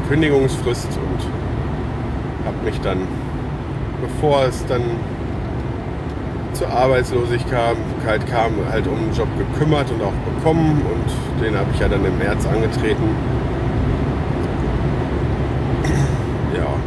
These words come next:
an der Entscheidung kann ich auch nichts, äh, nichts Böses finden. Also ich bin nach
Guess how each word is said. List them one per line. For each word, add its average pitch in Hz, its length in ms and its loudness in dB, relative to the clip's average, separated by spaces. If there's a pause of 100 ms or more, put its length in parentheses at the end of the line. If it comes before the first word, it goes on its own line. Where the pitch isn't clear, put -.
(340)
an 120 60 0
der 147 140 4
Entscheidung 175 480 2
kann 143 160 2
ich 127 100 0
auch 117 120 0
nichts, 123 420 0
äh, 110 340 0 (1040)
nichts 120 220 0
Böses 113 420 0
finden. 127 500 2
Also 98 360 2 (3750)
ich - 160 0
bin 107 220 4
nach 113 160 4